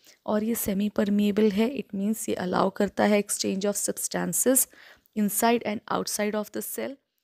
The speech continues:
Now let's have a look upon nucleus। न्यूक्लियस को लार्जेस्ट ऑर्गेनेल भी कहा जाता है।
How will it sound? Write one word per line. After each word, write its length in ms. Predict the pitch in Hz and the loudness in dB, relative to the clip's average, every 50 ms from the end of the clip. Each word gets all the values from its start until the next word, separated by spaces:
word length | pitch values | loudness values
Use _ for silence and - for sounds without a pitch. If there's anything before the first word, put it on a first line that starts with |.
| _ _ _ _ _ _ _ _ _ _ _ _ _ _ _ _ _ _ _ _ _ _ _ - | _ _ _ _ _ _ _ _ _ _ _ _ _ _ _ _ _ _ _ _ _ _ _ -6
Now 180 | 208 202 196 202 | -4 -2 0 2
let's 220 | 202 220 226 - | 2 2 4 4
have 240 | - 214 208 208 214 | 4 4 4 4 4
a 100 | 208 196 | 4 4
look 240 | 214 226 - - 220 | 2 2 2 0 0
upon 320 | - - 214 214 208 196 190 | 2 4 4 4 4 4 2
nucleus। 520 | 180 170 - - 208 240 285 294 - - - - - - _ _ - | 2 0 0 4 6 6 6 6 4 0 -4 -8 -20 -20 _ _ 0
न्यूक्लियस 420 | 208 208 208 - 233 233 233 - | 2 2 2 4 6 6 6 4
को 240 | - - 240 240 262 | 4 4 6 6 6
लार्जेस्ट 520 | 285 247 208 180 175 170 - 202 202 - - | 6 4 4 2 2 2 2 4 6 6 6
ऑर्गेनेल 480 | 196 190 190 196 202 202 190 185 180 - | 6 4 4 2 0 2 0 0 -2 -2
भी 60 | 214 | 0
कहा 260 | 196 - 208 202 208 | 2 4 4 4 4
जाता 320 | 202 - 208 202 - - 214 | 4 4 4 4 4 4 4
है। 220 | 220 233 254 277 | 4 4 2 2